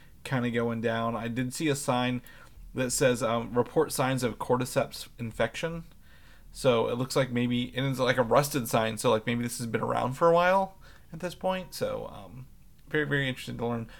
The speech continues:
<clears throat> myself more about this Last of Us universe and, you know, it, it,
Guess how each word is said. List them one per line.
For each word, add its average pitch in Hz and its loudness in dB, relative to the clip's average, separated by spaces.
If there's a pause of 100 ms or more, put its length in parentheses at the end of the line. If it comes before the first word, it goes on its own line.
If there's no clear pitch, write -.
(120)
<clears throat> - -18
myself 143 4
more 143 6
about 131 8
this 120 -4
Last 113 0
of 113 -4
Us 107 -4
universe 110 -4
and, - -14 (380)
you 120 0
know, 127 -2
it, 135 -2
it, 120 -6